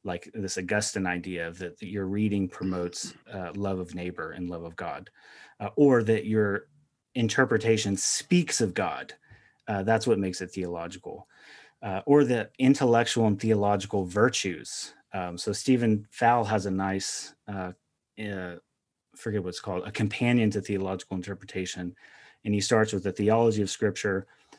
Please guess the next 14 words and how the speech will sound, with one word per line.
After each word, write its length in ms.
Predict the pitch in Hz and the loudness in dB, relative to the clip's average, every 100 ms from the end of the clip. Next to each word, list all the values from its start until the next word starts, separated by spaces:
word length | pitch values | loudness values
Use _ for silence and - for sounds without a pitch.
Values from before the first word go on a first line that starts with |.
| _ _ _ | _ _ _
moves 500 | 113 110 110 110 - | 2 4 4 2 -2
to 240 | - 113 107 | -2 4 4
a 100 | 95 | 2
critique 640 | - 104 - 139 117 110 - | -2 -6 0 2 2 0 -4
of 540 | 107 101 98 95 - - _ - | -2 0 0 -4 -8 -18 _ -8
general 380 | 117 113 107 98 | 0 2 4 2
hermeneutics, 880 | 104 98 92 90 90 87 - - - _ _ 101 | -2 -2 -2 -4 -8 -10 -12 -14 -16 _ _ -6
and 220 | 98 95 | -4 -4
then 160 | 95 | -4
focuses 640 | 90 104 92 - - 92 - | -4 -2 -4 -4 -6 -6 -8
on, 480 | 101 92 90 87 87 - _ - | -8 -8 -6 -8 -10 -12 _ -14
uh, 280 | 92 87 - 98 | -10 -10 -12 -12
the 200 | 92 - | -12 -8
aims 580 | 95 98 87 80 80 | -6 -4 -4 -8 -12